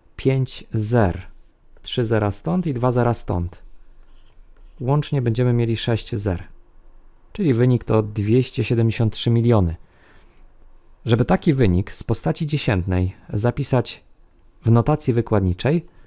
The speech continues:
wystarczy, że przecinek ustawisz zaraz za pierwszą cyfrą z pominięciem wszystkich zer.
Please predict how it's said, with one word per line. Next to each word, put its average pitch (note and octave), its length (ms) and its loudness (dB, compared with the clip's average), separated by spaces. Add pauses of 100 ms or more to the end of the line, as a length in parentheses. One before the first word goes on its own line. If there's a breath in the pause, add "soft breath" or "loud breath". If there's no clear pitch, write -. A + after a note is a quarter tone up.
(340 soft breath)
wystarczy, B2+ 520 0
że A2 200 2 (380 soft breath)
przecinek A#2 840 0 (220)
ustawisz A#2+ 460 0
zaraz C3+ 400 0
za A#2+ 140 2
pierwszą A#2 460 0
cyfrą G#2 400 0
z - 80 -4
pominięciem A#2+ 600 4
wszystkich G2+ 460 -2
zer. G2 340 0